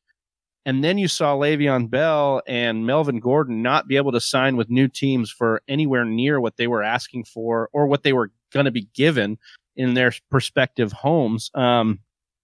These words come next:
so I honestly think Henry is smart. He's playing this smart. He likes the team around him.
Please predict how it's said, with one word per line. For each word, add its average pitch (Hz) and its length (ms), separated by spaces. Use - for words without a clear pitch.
so - 120
I 151 40
honestly 180 320
think 147 200
Henry 151 440
is 131 160
smart. 147 360
He's 127 200
playing 143 300
this 147 140
smart. 143 300
He 123 120
likes 123 340
the 139 80
team 135 280
around 131 360
him. 147 120